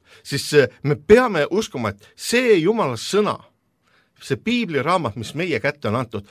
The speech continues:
see on Jumala sõna. Ja kui Jeesus oli kõrbes, siis ta ütles, et, äh, inimene ei ela üksni päinist leivast, vaid igast sõnast, mis lähtub Jumala suust. Ja, ja täna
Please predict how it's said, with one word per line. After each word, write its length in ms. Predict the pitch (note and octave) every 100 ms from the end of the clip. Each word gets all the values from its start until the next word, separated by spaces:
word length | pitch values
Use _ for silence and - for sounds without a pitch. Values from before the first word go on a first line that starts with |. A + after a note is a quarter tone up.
| _
see 200 | - B2+
on 40 |
Jumala 280 | B2 G#2 F2+
sõna. 220 | - - - _ - -
Ja 80 | A#2
kui 240 | C3 B2+
Jeesus 480 | B3+ C4 A3+ E3+ -
oli 220 | C3 A2
kõrbes, 640 | - A#3 B3 F#3 C#3 A#2 - - -
siis 220 | - -
ta 280 | C3+ A#2 A#2
ütles, 480 | F#3+ A#3+ - C3 B2
et, 280 | G#2 _ B2
äh, 200 | A2 G2+ - - -
inimene 760 | G3 B3 G#3+ D#3 C3+ C3 A#2+ -
ei 140 | F3
ela 380 | G#3+ G3+ C#3+ G2+ _
üksni 400 | G3+ G#3+ - D#3
päinist 560 | C3+ G3 F#3+ D3 G2+ D3
leivast, 460 | F3+ C#3+ A2 - -
vaid 160 | G#2+ - -
igast 560 | B3+ B3 D4 - -
sõnast, 480 | A3 G#3 G#2+ - - _ _ A2+
mis 160 | -
lähtub 360 | D3+ D3 A2 G2+
Jumala 280 | C3+ G2 F#2
suust. 420 | G#2+ - - _ _ - -
Ja, 180 | A#2+ C3 B2
ja 80 |
täna 540 | A2 A3 A#3 G#3+ F#3